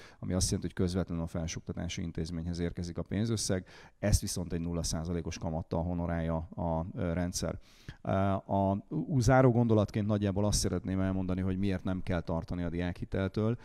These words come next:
Ö, a diákhitel, a neve, ö, mutatja, hogy ez egy hitel, tehát vissza kell fizetni, még akkor is, hogyha egyébként mi nem bank vagyunk. Viszont nagyon sokszor felvetődik a kérdés, hogy ez mekkora problémát fog okozni.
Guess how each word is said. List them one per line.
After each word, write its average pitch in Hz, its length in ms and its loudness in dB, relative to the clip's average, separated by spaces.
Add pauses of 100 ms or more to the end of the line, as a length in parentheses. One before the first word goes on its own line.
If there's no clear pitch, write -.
(260)
Ö, - 100 -4 (340)
a 92 440 0
diákhitel, 104 600 2 (100)
a 95 340 0
neve, 101 340 2 (220)
ö, 87 280 2
mutatja, 92 440 0
hogy 87 100 0
ez 85 100 -4
egy 92 120 -2
hitel, 92 320 0
tehát - 160 -4
vissza 92 260 -2
kell 85 180 -2
fizetni, 90 460 0
még 95 180 2
akkor 90 260 0
is, 87 100 -2
hogyha 90 220 -4
egyébként 85 380 -2
mi 92 80 -2
nem 90 200 0
bank 87 220 -2
vagyunk. 123 380 2 (840)
Viszont 117 260 0
nagyon 110 200 6
sokszor 101 380 -2
felvetődik 90 500 0
a 92 60 0
kérdés, 87 360 -2
hogy 95 80 -2
ez 82 60 -2
mekkora 90 320 -2
problémát 87 500 -2
fog - 140 -6
okozni. 120 460 2